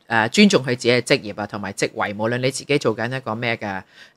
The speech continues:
誒，位置啦，下，就算你係 small potato 都好啦，好嘛？OK，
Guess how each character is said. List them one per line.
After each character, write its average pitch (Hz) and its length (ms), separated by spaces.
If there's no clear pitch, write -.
誒， 117 240
位 113 220
置 123 240
啦， 123 180
下， 113 220
就 113 120
算 131 160
你 131 40
係 120 80
small 143 260
potato 110 480
都 104 100
好 101 140
啦， 101 240
好 107 120
嘛？ 113 220
OK， 113 340